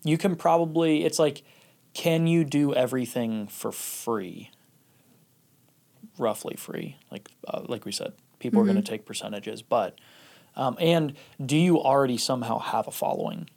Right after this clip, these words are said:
Speaker 2: Mm-hmm.
Speaker 1: You know, if you already do, then maybe you just say, "Hey, I'm just gonna make a Shopify store for thirty bucks a month."
Speaker 2: Mm-hmm.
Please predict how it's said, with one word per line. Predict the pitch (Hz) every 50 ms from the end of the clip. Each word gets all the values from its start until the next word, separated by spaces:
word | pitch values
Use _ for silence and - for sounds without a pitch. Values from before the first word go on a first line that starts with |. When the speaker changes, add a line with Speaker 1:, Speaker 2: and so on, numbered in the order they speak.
| _ _ _ _ _ 220
Speaker 2:
Mm-hmm. | 214 220 220 262 339 - _ _ _ _ _ _ _ _ _ _ - 131
Speaker 1:
You | 123 120
know, | 110 107
if | 107 - -
you | 139
already | 143 147 139 120
do, | 110 - 131 135 123 117 113
then | 113 113 113 110 107 107 107 107 104 - _ _ _ _ _ -
maybe | 131 127 131 123 123
you | 123 120 117
just | 110 117 113 110 - -
say, | 120 110 107 107 104 101 - - _ _
"Hey, | - - 123 120 113 113 -
I'm | 123 123 120
just | 120 117 -
gonna | 123 117 110
make | 110 107 -
a | -
Shopify | - - 110 110 107 - - 95 98 98
store | 98 - - 107 104
for | - - 110 113 117 120 - _ _ _ _ _ _ _ -
thirty | - - 104 107 107 101
bucks | - 107 104 - -
a | -
month." | 107 107 110 104 95 98 101 - - _ _ _ _ _ _ -
Speaker 2:
Mm-hmm. | 233 196 202 190 202